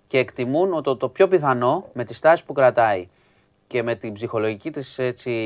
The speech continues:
κατάσταση, το ότι παραμένει διαρκώς ψύχρεμη, ε, είναι πιθανό να μην ομολογήσει ποτέ. Ε, να πω επίσης ότι σύμφωνα με τους δικηγόρους αυτό, η μόνη στιγμή μάλλον που έσπασε ήταν όταν κατάλαβε ότι,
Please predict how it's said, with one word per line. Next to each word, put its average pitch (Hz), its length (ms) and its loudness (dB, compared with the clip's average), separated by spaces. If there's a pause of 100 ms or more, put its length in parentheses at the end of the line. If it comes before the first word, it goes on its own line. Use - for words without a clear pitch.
(340)
κατάσταση, 107 560 -2
το 117 100 -8
ότι 104 160 -8
παραμένει 113 400 -2
διαρκώς 113 360 -4
ψύχρεμη, 113 560 -6 (460)
ε, 165 280 -2 (100)
είναι 196 180 0
πιθανό 147 320 -4
να 170 100 -2
μην 170 120 -4
ομολογήσει 139 360 -2
ποτέ. 95 260 -8 (1600)
Ε, 117 1200 0
να 120 200 2
πω 185 140 8
επίσης 151 640 2
ότι 127 240 -2
σύμφωνα 175 420 0
με 170 80 -2
τους 151 100 -6
δικηγόρους 143 560 4
αυτό, 92 360 -6 (1040)
η 131 140 -4
μόνη 165 320 2
στιγμή 156 460 -2
μάλλον 147 360 0
που 139 180 0
έσπασε 139 520 4
ήταν 135 240 -2
όταν 123 460 -2
κατάλαβε 123 420 2
ότι, 107 140 -8